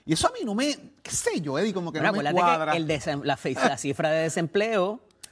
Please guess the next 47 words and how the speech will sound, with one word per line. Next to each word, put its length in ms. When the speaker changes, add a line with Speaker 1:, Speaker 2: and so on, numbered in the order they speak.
Speaker 2:
tiene 300
que 140
ver 240
con 160
quién 260
está 240
buscando 400
trabajo. 460
Si 160
tú 200
no 80
estás 260
buscando 460
Speaker 1:
El 40
Speaker 2:
trabajo 500
Speaker 1:
problema 260
es 60
Speaker 2:
y 40
estás 240
Speaker 1:
que 60
Speaker 2:
en 80
tu 120
casa 480
con 160
las 120
ayudas 420
o 40
lo 120
que 80
sea, 320
no 260
va 200
a 40
reflejarse 520
en 80
Speaker 1:
desempleo, 460
Speaker 2:
esa 100
Speaker 1:
fuerza 160
Speaker 2:
cifra. 120
Speaker 1:
laboral 840
y 140
toda 100
esa 160
cosa, 500
y 140
que 180
no, 320